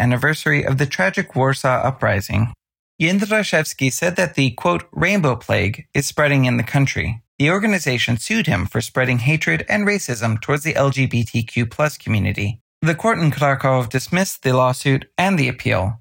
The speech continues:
saying that the church has freedom in preaching. On the same day, the Institute for National Remembrance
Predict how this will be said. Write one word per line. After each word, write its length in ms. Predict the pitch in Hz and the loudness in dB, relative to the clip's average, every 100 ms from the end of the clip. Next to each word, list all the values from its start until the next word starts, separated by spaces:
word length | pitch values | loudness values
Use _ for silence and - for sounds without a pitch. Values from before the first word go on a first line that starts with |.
| _ | _
saying 300 | - 214 214 | -2 0 2
that 160 | 180 | 0
the 100 | 160 | -2
church 360 | 139 135 131 - | -2 0 0 0
has 140 | 139 | -4
freedom 360 | - 123 113 120 | -2 -2 0 0
in 100 | 120 | 0
preaching. 600 | - 117 - 98 98 113 _ _ | -2 -4 -2 -2 -2 -6 _ _
On 180 | 175 208 | 0 0
the 80 | 226 | -2
same 280 | - 165 156 | -2 0 2
day, 420 | 135 127 123 - _ | 2 0 -2 -6 _
the 100 | 160 | -2
Institute 480 | 175 - 208 214 208 | -2 -4 -6 -4 -4
for 120 | - | -2
National 460 | 131 131 131 135 127 | 0 2 0 0 0
Remembrance 680 | 123 139 165 170 170 165 | 2 2 2 0 -2 -4